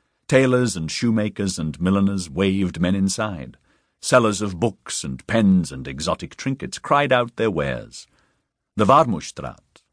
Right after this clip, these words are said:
became a current of black hats and black suits, speckled only with the white of collars, sleeves, and stockings, or the flash of silver shoe buckles.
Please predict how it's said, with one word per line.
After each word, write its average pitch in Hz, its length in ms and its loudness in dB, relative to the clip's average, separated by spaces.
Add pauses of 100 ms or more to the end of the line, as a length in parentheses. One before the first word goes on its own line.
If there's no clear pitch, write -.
(120)
became 104 300 0
a 98 60 0
current 87 540 -2
of 64 200 -14
black 92 280 -2
hats 92 300 -2
and 69 200 -8
black 92 260 0
suits, - 460 -6 (340)
speckled 127 460 2
only 120 260 4
with 104 160 -2
the 95 160 -10
white 113 300 -2
of 65 260 -10
collars, 82 380 2
sleeves, 78 520 -4
and 65 200 -8
stockings, 71 680 -6 (460)
or 95 80 0
the 101 80 0
flash 117 360 0
of 67 140 -10
silver 101 320 -2
shoe 104 240 -4
buckles. 50 640 -12